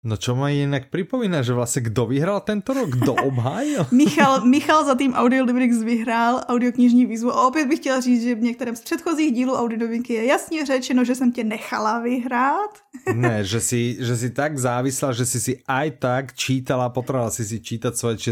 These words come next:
Speaker 1: malo výpomocou, ale nenechala si ma vyhrať, lebo všetky ostatné, ja už som mal len poslednú dokonca. A ty si bola naháčkovaná na tvoje knihy, čiže nie je to, nie je to vyslovené, že nechala vyhrať. Hej,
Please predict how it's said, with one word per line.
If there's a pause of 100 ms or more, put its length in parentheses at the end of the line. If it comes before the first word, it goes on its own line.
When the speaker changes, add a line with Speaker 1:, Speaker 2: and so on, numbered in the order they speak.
(120)
Speaker 1:
malo
výpomocou,
ale
nenechala
si
ma
vyhrať,
lebo
všetky
ostatné,
ja
už
som
mal
len
poslednú
dokonca. (480)
A (220)
ty
si
bola
naháčkovaná
na
tvoje
knihy,
čiže
nie (100)
je
to, (260)
nie
je
to
vyslovené,
že
nechala
vyhrať.
Hej,